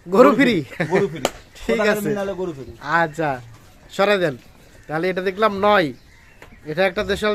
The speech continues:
Speaker 1: জাতের, এটাও শিং হয়ে গেছে, দুই দাঁত বয়সে।
Speaker 2: দুই দাঁত বয়সে।
Speaker 1: দুই দাঁত বয়সে, মোটামুটি নিখুঁত
Speaker 2: হ্যাঁ।
Speaker 1: মানের।
Speaker 2: গরুর চোচ
Speaker 1: হ্যাঁ,
Speaker 2: দেখেন, ঝুল
Speaker 1: হ্যাঁ।
Speaker 2: দেখছেন, ইয়া দেখছেন?
Speaker 1: আচ্ছা, একদম সুস্থ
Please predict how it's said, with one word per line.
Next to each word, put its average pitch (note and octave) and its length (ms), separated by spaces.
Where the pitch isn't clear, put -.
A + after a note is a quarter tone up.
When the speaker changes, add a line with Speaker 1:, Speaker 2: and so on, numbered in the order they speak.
Speaker 1:
জাতের, B3 260
এটাও G3 260
শিং G#3 120
হয়ে G#3+ 140
গেছে, A3 160
দুই A#3 140
দাঁত A#3 180
বয়সে। F#3 260
Speaker 2:
দুই D3 80
দাঁত C#3 180
বয়সে। - 160
Speaker 1:
দুই F#3 180
দাঁত F#3+ 160
বয়সে, D3+ 300
মোটামুটি F3+ 420
নিখুঁত G#3 160
Speaker 2:
হ্যাঁ। G3+ 140
Speaker 1:
মানের। D3 200
Speaker 2:
গরুর D3+ 280
চোচ E3 200
Speaker 1:
হ্যাঁ, C#3+ 100
Speaker 2:
দেখেন, E3 200
ঝুল C3+ 80
Speaker 1:
হ্যাঁ। E3+ 180
Speaker 2:
দেখছেন, D3+ 220
ইয়া D3 200
দেখছেন? C#3+ 280
Speaker 1:
আচ্ছা, C3 180
একদম F3 340
সুস্থ - 200